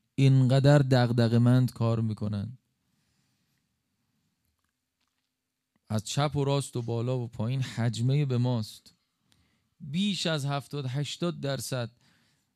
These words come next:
اینو که دارم می‌گم آمار تحقیقیه ها، فیلمایی که هالیوود داره درست می‌کنه رویکرد آخر از زمانی داره، یعنی اونو غربال رو میفهمن،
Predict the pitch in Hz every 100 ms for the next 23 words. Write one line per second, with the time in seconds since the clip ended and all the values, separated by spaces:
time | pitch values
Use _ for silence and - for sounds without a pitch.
0 | - 107 110 131 120 113 113 117 127 -
1 | 117 110 113 120 123 - - _ _ _
2 | - 101 90 92 107 110 104 87 87 87
3 | 95 _ _ _ _ _ _ _ _ _
4 | _ _ _ _ _ - 143 139 147 160
5 | 156 147 135 131 131 160 156 131 120 117
6 | 123 131 127 127 143 156 139 127 - 143
7 | 151 160 123 - 117 117 110 117 117 117
8 | 127 107 92 90 87 _ _ _ _ -
9 | 101 120 127 - 101 98 107 117 120 120
10 | 113 - 98 104 95